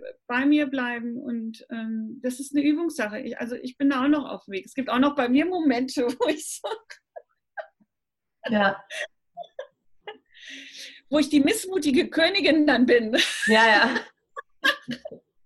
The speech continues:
Speaker 2: Schön.
Speaker 1: Nein, aber lebt das, weil das ist so, ich hätte mir das auch nie träumen lassen, vielleicht das noch zum Schluss.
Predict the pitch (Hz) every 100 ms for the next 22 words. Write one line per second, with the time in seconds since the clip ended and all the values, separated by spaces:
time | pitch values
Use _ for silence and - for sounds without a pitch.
0 | - _ _ - - 220 - - 175 165
1 | - - 311 330 320 311 311 330 392 440
2 | 285 220 202 - 254 262 262 254 - 262
3 | - - _ _ _ 254 254 254 - _
4 | _ 294 311 311 302 302 269 311 320 -
5 | 285 339 392 403 _ _ - 302 339 359
6 | 370 294 262 - 254 254 254 262 254 254
7 | - 254 247